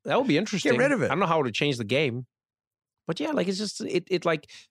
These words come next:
Speaker 1: you force action, which makes your sport very exciting.
Speaker 2: Shot
Speaker 1: Don't
Speaker 2: clock.
Speaker 1: get me wrong.
Speaker 2: Yeah.
Speaker 1: But
Speaker 2: Need a shot. Soon.
Speaker 1: Yeah.
Speaker 2: Somebody shoot.
Speaker 1: Time's up. Time's up. Time's up.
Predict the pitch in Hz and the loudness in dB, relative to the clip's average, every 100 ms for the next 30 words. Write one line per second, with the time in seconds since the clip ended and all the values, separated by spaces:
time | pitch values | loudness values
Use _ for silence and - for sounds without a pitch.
0 | - 180 - 269 240 - 196 - 123 113 | -2 -2 2 2 2 2 0 0 -4 -6
1 | 151 190 - 196 190 151 - 156 127 135 | -2 0 2 0 2 -2 -2 -2 0 0
2 | 113 - 120 127 127 - 131 123 117 113 | 0 0 0 2 2 2 0 0 -2 -2
3 | 110 95 - 127 85 90 _ - 135 131 | -4 -4 0 0 0 -10 _ 0 2 4
4 | 135 151 120 - _ - 160 147 95 - | 2 2 2 -2 _ -6 0 0 -2 -8
5 | _ 147 113 - - 160 151 170 127 - | _ -2 -2 -4 0 2 4 2 0 -2
6 | 175 180 170 143 - 226 247 240 247 285 | 0 2 2 0 -2 0 2 2 2 2
7 | 320 | 0